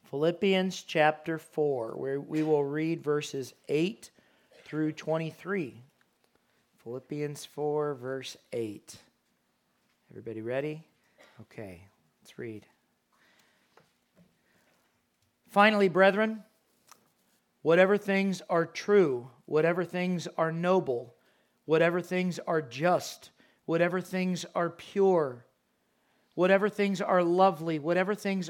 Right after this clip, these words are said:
are of good report, if there is any virtue, and if there is anything praiseworthy, meditate on these things. The things which you learned and received and heard and saw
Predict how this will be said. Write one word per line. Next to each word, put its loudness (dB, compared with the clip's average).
are 2
of -4
good -2
report, 0
if -6
there 2
is -2
any 2
virtue, -4
and -4
if -4
there 2
is 0
anything -2
praiseworthy, -4
meditate -2
on -4
these -8
things. -12
The -6
things -2
which -6
you -2
learned -2
and -4
received 0
and -8
heard -2
and -10
saw 0